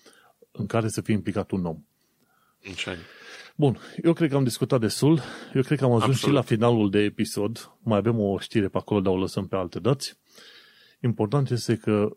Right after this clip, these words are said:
Speaker 1: cred că în episodul ăsta am umplut capul oamenilor de Windows. Windows unsprezece a fost întâlnirea aia, când? Joia trecută, nu? Stai să mă uit când a-, joia
Speaker 2: Nu
Speaker 1: trecută
Speaker 2: mai
Speaker 1: a fost
Speaker 2: știu
Speaker 1: pe
Speaker 2: exact.
Speaker 1: douăzeci și patru iunie, da, pe douăzeci și patru iunie a fost atunci marea lansare. Așa,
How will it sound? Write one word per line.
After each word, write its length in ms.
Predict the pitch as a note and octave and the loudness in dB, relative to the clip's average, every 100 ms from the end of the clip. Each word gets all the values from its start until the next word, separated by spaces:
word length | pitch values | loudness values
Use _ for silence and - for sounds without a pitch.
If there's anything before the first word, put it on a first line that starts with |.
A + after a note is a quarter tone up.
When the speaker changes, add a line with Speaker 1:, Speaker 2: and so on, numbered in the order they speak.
| - - | -10 -4
Speaker 1:
cred 180 | C#3+ | -2
că 300 | C#3 C#3 B2+ - | 0 0 -2 -8
în 140 | - A2 | -6 -4
episodul 440 | G2 G2+ A#2+ G2 | -4 -4 -2 -2
ăsta 160 | F#2+ G#2+ | -2 -2
am 140 | F#2+ | -2
umplut 320 | F#2 - B2 | -4 -2 -2
capul 300 | - G#2+ G2+ | -2 -4 -2
oamenilor 480 | G2 G#2 G#2 G2+ F#2 | -2 0 -2 -2 -4
de 100 | F#2 | -4
Windows. 540 | F2 G2+ F2 A#2+ - - _ - | -4 -2 -2 -4 -6 -14 _ 0
Windows 340 | C#3 B2 - | 2 2 0
unsprezece 380 | D#3 - B2 C#3+ | -2 0 0 2
a 20 | |
fost 200 | C3+ - | -2 2
întâlnirea 560 | B2 A2 A#2 B2 A#2+ A#2 | 2 2 0 0 0 0
aia, 220 | A2+ G#2 | -2 -2
când? 400 | - F#2+ F#2 G2 | 0 0 0 -2
Joia 240 | G#2 A2+ | 2 2
trecută, 420 | F2 - - - | 0 -8 -8 -6
nu? 260 | F2 G2+ F#2+ C3 | -6 -6 -8 -14
Stai 200 | - G#2+ | -10 -10
să 120 | - | -6
mă 60 | F#2+ | -6
uit 160 | F2+ | -6
când 220 | - G2+ F2+ | -8 -6 -6
a-, 160 | F2 _ - - - | -6 _ -20 -20 -10
joia 240 | A2 G#2+ A#2 | -2 2 2
Speaker 2:
Nu 60 | |
Speaker 1:
trecută 220 | G#2+ F2+ - | 2 -2 0
Speaker 2:
mai 80 | |
Speaker 1:
a 80 | A#2+ | 0
fost 0 | |
Speaker 2:
știu 120 | - | 0
Speaker 1:
pe 60 | B2+ | 0
Speaker 2:
exact. 160 | - A2 | 0 2
Speaker 1:
douăzeci 220 | A#2 G2+ | 2 2
și 60 | |
patru 260 | - A2 G2+ | -2 -2 0
iunie, 300 | F#2+ F2+ E2+ | -2 -2 -4
da, 100 | G2 | -4
pe 180 | F2 - | -6 -4
douăzeci 200 | G2+ F#2 | -4 -4
și 60 | - | -6
patru 180 | - | -4
iunie 160 | A2 G2+ | -2 -2
a 40 | |
fost 220 | F2+ F#2+ - | -4 -6 -6
atunci 420 | - F2 - - - | -8 -10 -14 -18 -4
marea 300 | G#2+ G2+ F2+ | 0 0 0
lansare. 520 | F2 E2+ - E2 - _ - - - - - | -4 -4 -4 -6 -10 _ -20 -20 -20 -20 -12
Așa, 340 | - G#2+ E3 | -6 0 0